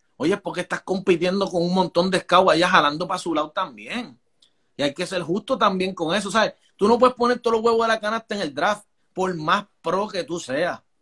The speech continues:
Tú tienes que poner todos los huevos en las canastas de los estudios. Y si lo del draft se da, lo celebramos. A mí me encanta ver casos como Jeremy Rivera. Dos mil trece, Carlos Beltrán Baseball Academy. Un año lo mandé a El Paso Community College.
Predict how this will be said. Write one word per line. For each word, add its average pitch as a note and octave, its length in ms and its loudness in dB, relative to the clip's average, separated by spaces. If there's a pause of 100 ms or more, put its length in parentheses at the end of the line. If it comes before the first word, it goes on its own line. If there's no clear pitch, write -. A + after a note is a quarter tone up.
(320)
Tú C#3+ 100 -12
tienes G3+ 180 -4
que A3 60 -4
poner A#3+ 240 0
todos F#3+ 180 -2
los G3+ 80 -4
huevos A3 220 0
en A3 60 -2
las G#3+ 100 -2
canastas A3 400 -2
de G3+ 40 4
los F3 120 0
estudios. G3 520 -6
Y F3+ 120 -4
si F3+ 140 -6
lo E3 120 2
del D3 180 0
draft F#3 260 2
se A3 200 -4
da, A3 160 4
lo F3 100 -2
celebramos. D3+ 640 -4 (640)
A C3 80 -6
mí E3 100 -4
me G#3+ 80 -4
encanta G#3 480 0
ver E3+ 220 -2
casos G#3 280 -4
como E3+ 240 -6
Jeremy D#3 400 -4
Rivera. C#3 520 -4 (760)
Dos D3+ 160 -4
mil F3 160 -6
trece, G3 300 -4
Carlos F#3 240 0
Beltrán F3+ 320 -2
Baseball F3 300 -2
Academy. E3 500 -4 (1120)
Un G#3 220 2
año G#3+ 280 2
lo F#3+ 120 2
mandé E3+ 260 -2
a F#3+ 60 2
El D#3 120 -2
Paso F#3 360 2
Community F3 440 -6
College. D#3 440 -2